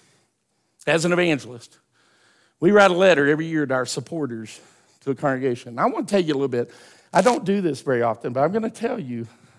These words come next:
I've been supported by the church financially. When I started church work in nineteen eighty-three, I was supported twelve hundred dollars a month. Now, in nineteen eighty-three, my rent was a hundred seventy-six dollars a month.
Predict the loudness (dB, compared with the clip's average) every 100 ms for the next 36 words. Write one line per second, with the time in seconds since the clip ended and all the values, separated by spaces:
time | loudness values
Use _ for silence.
0 | -4 2 2 2 -6 -2 0 2 0 0
1 | -6 -8 _ _ _ _ _ _ _ _
2 | _ _ _ _ _ -20 _ 2 2 2
3 | -2 -8 -16 _ _ _ _ _ _ _
4 | _ _ _ -2 2 4 6 4 4 4
5 | 2 4 0 2 0 0 0 0 -2 0
6 | 2 2 2 -2 -2 0 2 2 0 4
7 | 4 2 -4 -6 -10 -20 _ _ _ _
8 | _ _ _ _ _ _ _ _ _ _
9 | _ _ 2 4 4 4 2 2 2 2
10 | 0 0 2 2 4 2 4 2 0 -2
11 | 0 0 0 0 0 0 -2 -2 0 0
12 | 2 -2 -2 -2 -4